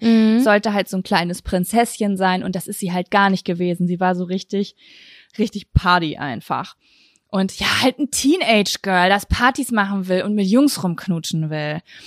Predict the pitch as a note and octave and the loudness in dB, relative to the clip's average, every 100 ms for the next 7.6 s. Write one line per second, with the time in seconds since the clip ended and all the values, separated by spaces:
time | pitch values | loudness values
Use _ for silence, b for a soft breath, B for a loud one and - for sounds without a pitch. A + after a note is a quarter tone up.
0 | B B B B _ A#3 A3+ A#3 A3+ G#3 | B B B B _ 4 4 4 2 -2
1 | G#3 G#3+ G#3+ G#3+ - G#3 G3+ G#3 G#3+ G#3 | -2 0 0 -2 -4 -4 -4 -2 -4 -4
2 | G#3 G3+ F#3+ F#3+ F#3+ F#3 - - - G#3+ | -4 -2 0 0 -2 -4 -10 -14 -8 -6
3 | - G#3+ - - G3 F#3+ G3 E3+ F3+ F#3 | -6 -8 -6 -2 0 0 -2 -2 -2 -2
4 | F3+ F3 F3 - - F3 E3+ - F#3 D#3+ | -2 0 -2 -6 -6 -4 -2 -4 -8 -8
5 | E3 A3 B3+ D#4 - C#4 C#4 C#4+ C#4+ - | -6 -4 0 0 0 2 2 2 -2 -2
6 | B3 C4 C#4 D4+ - B B B B - | 0 2 2 -2 -8 B B B B 0
7 | G3+ G3+ G3+ G3+ G3+ G3+ | 2 4 4 4 2 0